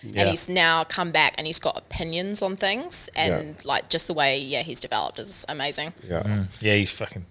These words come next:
Speaker 1: he's cruising at the
Speaker 3: Yeah.
Speaker 1: moment. <laughs>
Speaker 3: Um, but yeah, so what do you, what do you,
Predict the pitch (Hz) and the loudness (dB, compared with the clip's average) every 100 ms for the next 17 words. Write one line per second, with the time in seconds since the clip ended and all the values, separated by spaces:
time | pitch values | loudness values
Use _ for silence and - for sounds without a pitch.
0 | - 98 - - - 104 110 101 95 101 | -20 -20 -20 -20 -8 -2 -2 -2 -4 -2
1 | 98 90 98 101 - - - - - - | 2 2 2 2 2 2 0 -2 -4 -4
2 | - 101 98 92 87 80 - _ 110 76 | 4 8 8 8 6 0 -8 _ 8 10
3 | 123 95 117 110 120 113 113 117 113 123 | 10 10 10 10 10 10 10 8 8 8
4 | 113 113 110 | 8 6 4